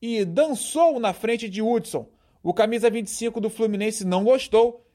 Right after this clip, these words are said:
e partiu pra cima do atacante. O clima quente conseguiu ser controlado pelos dois elencos. O Flamengo chegou ao seu trigésimo sexto título estadual,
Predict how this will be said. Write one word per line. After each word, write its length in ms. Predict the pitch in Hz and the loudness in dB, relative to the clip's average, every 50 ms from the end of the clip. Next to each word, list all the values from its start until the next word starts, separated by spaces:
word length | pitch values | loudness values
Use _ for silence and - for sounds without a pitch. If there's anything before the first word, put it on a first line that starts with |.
| _ _ - | _ _ -10
e 120 | - 233 | -10 -6
partiu 360 | 220 262 247 220 - - 240 | -2 -2 -2 -2 -2 -6 -6
pra 180 | 233 240 233 214 | -4 -2 -2 -2
cima 260 | 220 - 208 202 214 | -2 -2 -2 0 2
do 60 | 202 | 4
atacante. 640 | 214 220 220 240 226 233 - 147 127 120 - - - _ _ _ _ _ _ _ | 4 4 4 2 2 2 -2 -6 -6 -6 -10 -14 -18 _ _ _ _ _ _ _
O 120 | - 156 | -10 -8
clima 320 | 156 185 220 226 233 233 233 | -4 -2 0 2 2 2 0
quente 400 | 233 220 226 247 262 - - - | 0 0 0 2 2 0 -2 0
conseguiu 420 | 262 262 254 - 247 208 226 233 | 2 2 2 0 -2 -4 -2 -2
ser 180 | 220 - 240 233 | 0 0 0 2
controlado 640 | 233 226 226 220 240 254 233 214 196 196 196 196 | 2 0 0 2 2 4 4 6 4 4 2 0
pelos 300 | 196 202 202 208 196 160 | -2 0 0 0 0 0
dois 180 | 160 165 165 190 | -2 -2 0 0
elencos. 500 | 208 190 165 131 113 - - - - - _ _ _ _ _ _ _ _ - | 0 0 -2 -4 -8 -12 -16 -20 -20 -20 _ _ _ _ _ _ _ _ -14
O 60 | 151 | -2
Flamengo 400 | - 208 196 208 226 226 226 214 | 0 2 2 4 2 2 0 0
chegou 320 | - 233 214 202 226 226 | 2 2 4 4 6 4
ao 100 | 220 214 | 4 4
seu 200 | 208 - 220 214 | 2 0 -2 -2
trigésimo 560 | 214 214 202 180 220 233 233 214 226 226 208 | -2 -4 -2 0 0 0 0 -2 -2 -4 -4
sexto 400 | - - 226 233 233 226 - 220 | 0 2 2 2 2 0 -4 -10
título 360 | - - - 247 226 240 226 226 | -10 -8 -8 -6 -6 -4 -4 -4
estadual, 680 | 220 220 220 226 233 233 220 220 240 233 240 - _ | -2 -2 -2 0 2 4 4 4 4 2 -2 -8 _